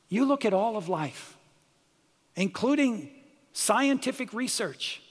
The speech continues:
physics, chemistry, mathematics, all are based on some very narrow-minded assumptions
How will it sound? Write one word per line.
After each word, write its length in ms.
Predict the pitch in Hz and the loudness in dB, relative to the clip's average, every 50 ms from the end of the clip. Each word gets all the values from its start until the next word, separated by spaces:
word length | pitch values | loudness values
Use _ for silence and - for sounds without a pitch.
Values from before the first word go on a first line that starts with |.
| - _ _ _ _ _ _ | -20 _ _ _ _ _ _
physics, 680 | - - - 277 294 269 220 202 123 - - - - - - - | -14 -4 2 4 4 4 4 0 -2 -2 -6 -10 -10 -10 -6 0
chemistry, 640 | - 247 277 285 262 - - - 185 156 120 113 - - - | 2 2 4 4 2 2 0 -2 -4 -4 -6 -6 -10 -8 -2
mathematics, 960 | 175 202 247 269 - - 247 240 247 254 254 202 143 - - - - - - - - - - - - | 2 2 2 2 2 2 0 2 2 2 2 0 -2 -4 -4 -4 -6 -6 -8 -16 -20 -20 -14 -2 4
all 340 | 208 233 277 302 320 339 339 | 6 8 8 10 8 8 8
are 100 | 320 311 | 6 4
based 500 | 190 - 269 277 269 226 - - - - | 6 4 6 6 4 2 0 0 0 2
on 160 | 208 208 208 | 2 2 2
some 240 | - - 233 196 185 | 0 0 0 0 2
very 460 | 156 247 262 262 269 269 269 262 240 | 2 2 4 4 4 4 2 0 0
narrow-minded 1160 | - 202 190 202 226 247 269 277 285 285 285 294 285 262 208 214 226 233 254 262 254 269 254 | -2 -2 0 2 4 4 6 6 8 8 8 6 6 4 4 4 4 4 4 4 2 2 2
assumptions 800 | 254 214 - - - 262 240 240 - - - 220 180 160 - - | 0 0 0 2 4 4 4 2 2 0 2 2 0 0 -2 -6